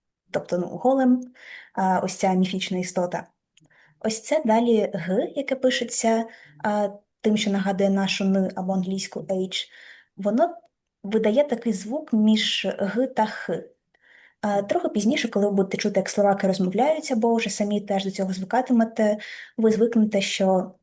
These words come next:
це вимовляється певним чином, у вас це з часом теж буде виходити. А, наприклад, воно може бути у словах, е, "гора",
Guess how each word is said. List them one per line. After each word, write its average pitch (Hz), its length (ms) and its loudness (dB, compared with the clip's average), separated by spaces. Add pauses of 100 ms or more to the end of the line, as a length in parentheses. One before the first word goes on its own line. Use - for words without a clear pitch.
(320)
це - 140 2
вимовляється 185 560 2
певним 175 320 -2
чином, 311 380 0
у 214 60 0
вас 196 420 -2
це 185 280 -2
з 185 140 -6
часом 190 380 0
теж 185 160 0
буде 180 240 -8
виходити. 175 600 -4 (960)
А, 208 200 2
наприклад, 247 500 2
воно 208 320 4
може 208 340 4
бути 190 600 0 (140)
у 190 160 -2
словах, 190 800 -2
е, 185 340 -2
"гора", 185 520 -2